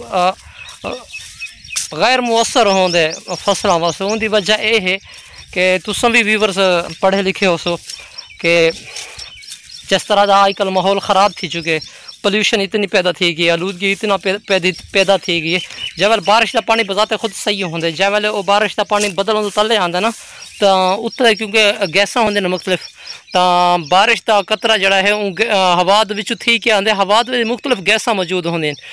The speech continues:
जिवें असां टायर जलांदे से, बाकी कूड़ा करकट होंदा उको जलांदे से, स्प्रे दी बोतलों को ज-, अ, जलांदे से, वो साफ ज़ाहिर हवा दे विच शामिल थी वेंदे,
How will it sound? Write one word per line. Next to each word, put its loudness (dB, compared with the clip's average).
जिवें 2
असां 0
टायर 2
जलांदे 2
से, 2
बाकी 0
कूड़ा 0
करकट 0
होंदा 2
उको 0
जलांदे 0
से, -10
स्प्रे 0
दी 4
बोतलों -2
को -4
ज-, -16
अ, 0
जलांदे 0
से, -2
वो 2
साफ 2
ज़ाहिर 2
हवा 4
दे -4
विच 0
शामिल 0
थी 0
वेंदे, -2